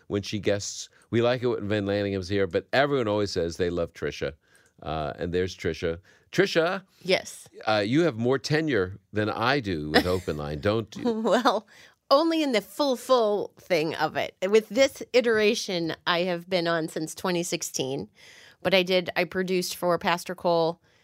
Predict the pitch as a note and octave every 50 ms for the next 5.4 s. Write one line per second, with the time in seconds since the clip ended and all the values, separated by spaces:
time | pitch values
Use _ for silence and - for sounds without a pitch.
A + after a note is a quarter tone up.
0 | _ _ _ _ _ - - G#3 F3 D3 - - - F3 E3+ E3 E3 D#3 E3 D#3
1 | E3+ D#3+ D3+ D#3 D#3+ - E3 D#3 - D#3 D#3 D3+ D#3 D#3 D3 A#2 D3 D3 D3 -
2 | E3 D#3 - - D3+ D3 - D#3 D3 D3 - D#3 D3 D3 D3 C#3+ D3+ D3 - -
3 | D3 C#3 C#3+ C3+ - - - C#3 C3 C3+ C#3+ B2+ - - - - - F3 D#3 D3+
4 | D3+ D3 D3 D3+ D#3 D3 D3 _ _ _ _ _ _ _ _ _ _ _ _ _
5 | _ - G#3+ A#3 G#3 A3 -